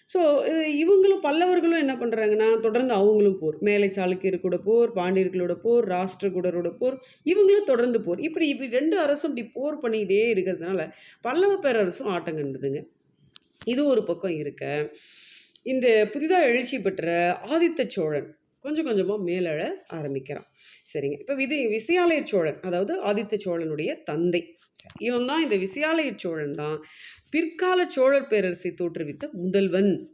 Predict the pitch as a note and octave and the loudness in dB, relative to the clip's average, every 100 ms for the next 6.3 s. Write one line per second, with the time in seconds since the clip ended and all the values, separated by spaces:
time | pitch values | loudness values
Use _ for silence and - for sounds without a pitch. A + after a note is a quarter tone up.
0 | - C3+ C3 C3+ F#3+ - _ _ D3+ B2+ | -18 -12 -8 -8 -8 -12 _ _ -16 -14
1 | A2+ - _ - - - - - D#4 D4 | -16 -20 _ -12 -12 -16 -20 -6 0 0
2 | D4 E4+ D#4+ D4+ C4 C4 C4+ A#3 A3 B3 | 0 -2 0 -2 -4 -4 -6 -4 -4 -2
3 | A#3 G#3 A3 A#3 G#3 F#3+ F#3 F#3 F#3 F3 | -2 0 0 2 2 0 -2 -4 -6 -8
4 | E3 G#3 F4+ B3+ G3+ F#3+ A3+ E4+ G#4 D4+ | -8 -6 -4 0 0 0 -4 -2 0 0
5 | D4 C#4+ G3+ - B3+ D4+ A#3+ F3 D#3+ D#3+ | 0 0 0 0 -2 0 0 -2 -4 -8
6 | D#3+ A3+ E3 | -6 -4 -6